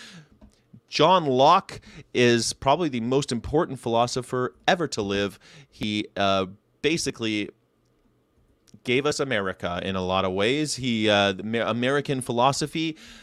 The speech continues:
if you could, if you can call it that, was founded on John Locke, the idea of three inalienable human rights, life, liberty, and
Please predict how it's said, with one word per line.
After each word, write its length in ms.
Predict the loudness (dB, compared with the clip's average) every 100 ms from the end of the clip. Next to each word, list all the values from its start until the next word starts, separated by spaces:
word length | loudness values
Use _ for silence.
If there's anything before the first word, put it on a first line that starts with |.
| -20 -18
if 160 | -14 -10
you 80 | -8
could, 180 | -8 -10
if 140 | -14 -12
you 40 |
can 140 | -12
call 300 | -8 0 2
it 100 | 2
that, 320 | 4 4 4 -2 _ _
was 260 | -4 -4 -2
founded 460 | 0 0 2 0 0
on 340 | -2 0 -2 -2
John 400 | 2 4 4 2
Locke, 480 | 4 2 0 -10 -8
the 120 | -4
idea 440 | -2 -2 -2 -2 -2
of 320 | -4 -8 -10
three 500 | -16 -10 -8 -6 -8 -6
inalienable 800 | -6 -6 -6 -6 -4 -4 -4 -6
human 340 | -6 -6 -4
rights, 440 | -2 -2 -2 -6
life, 340 | 0 2 2 -2
liberty, 720 | -2 0 0 -6 -6 -4 -4 -4
and 1040 | -4 -2 -2 -2 -4 -4 -4 -4 -4 -8